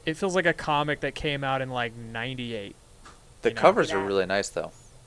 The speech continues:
Speaker 1: Yes, the covers
Speaker 2: I
Speaker 1: look cool.
Speaker 2: really like the covers.
Speaker 1: Um, but I,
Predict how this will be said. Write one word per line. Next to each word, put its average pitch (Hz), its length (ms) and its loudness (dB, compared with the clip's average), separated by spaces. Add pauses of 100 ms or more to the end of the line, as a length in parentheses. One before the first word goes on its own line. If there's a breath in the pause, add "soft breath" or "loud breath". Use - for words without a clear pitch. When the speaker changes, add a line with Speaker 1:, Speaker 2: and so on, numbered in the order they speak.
(360)
Speaker 1:
Yes, 139 580 0 (100)
the 156 80 -2
covers 160 280 4
Speaker 2:
I 113 60 6
Speaker 1:
look 135 140 2
cool. 110 120 -4
Speaker 2:
really 113 220 4
like 104 220 2
the - 80 -12
covers. 90 400 -8 (460)
Speaker 1:
Um, 120 420 -6 (400)
but 147 320 2 (500)
I, 156 140 0